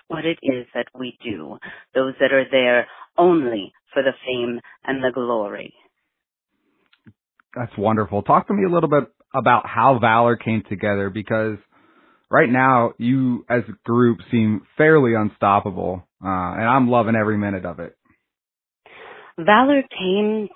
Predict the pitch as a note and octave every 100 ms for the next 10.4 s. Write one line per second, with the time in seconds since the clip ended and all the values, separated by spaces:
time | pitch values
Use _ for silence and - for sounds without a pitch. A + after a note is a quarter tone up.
0 | - F#3 C#3 E3 C3 G#2+ - _ _ _
1 | _ _ _ _ - _ F#3 F3 F#3 D#3+
2 | D#3 E3+ - D#3+ C#3+ C#3+ C#3+ C#3+ C3+ B2+
3 | C#3 B2 - - - _ _ - - -
4 | D3+ G3+ A3+ C4 C4+ G#3 G3+ F#3+ E3 D3+
5 | C#3 C#3+ C3 B2+ - D#3 C#3 D3+ D3 C#3
6 | C#3+ C3+ _ _ F3 E3 D#3+ D#3+ - -
7 | - C3+ B2+ - - - - _ - D#3+
8 | E3 E3 C#3 B2 A2+ A2+ - - - D3
9 | E3+ B3 C#4 - E3+ E3+ - - _ -
10 | E3+ B2 -